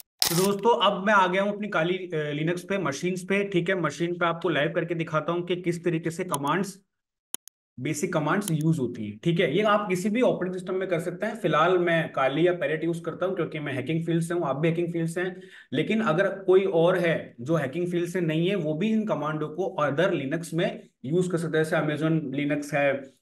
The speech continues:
Ubuntu है, Zorin है, ठीक है, बहुत सारी, ठीक है, बहुत सारी machines हैं। तो चलिए, सबसे पहले मैं खोलता हूँ यहाँ पे terminal।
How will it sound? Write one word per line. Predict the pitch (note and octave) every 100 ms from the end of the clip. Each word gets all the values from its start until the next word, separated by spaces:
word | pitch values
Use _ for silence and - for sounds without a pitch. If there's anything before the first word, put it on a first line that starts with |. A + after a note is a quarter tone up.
| -
Ubuntu | D3+ D#3 - E3+ D#3
है, | C3+ C#3 B2+
Zorin | C3 C3+ D3 C#3+
है, | B2+
ठीक | D3
है, | F#3
बहुत | D3 C3+
सारी, | D3 C3+ B2+
ठीक | B2+ G#2+
है, | G2 _ _ _ _
बहुत | C3 C#3+
सारी | F3
machines | G#3 D3 C3+ B2+ B2+
हैं। | G#2+ - -
तो | E3+
चलिए, | F3+ F3+ G#3+
सबसे | G#3+ G3 A#3
पहले | G#3+ G#3+
मैं | G#3+ A3
खोलता | F3 D#3 F3+
हूँ |
यहाँ | E3 D3+
पे | G#3
terminal। | E3+ B2+ B2+ G#2+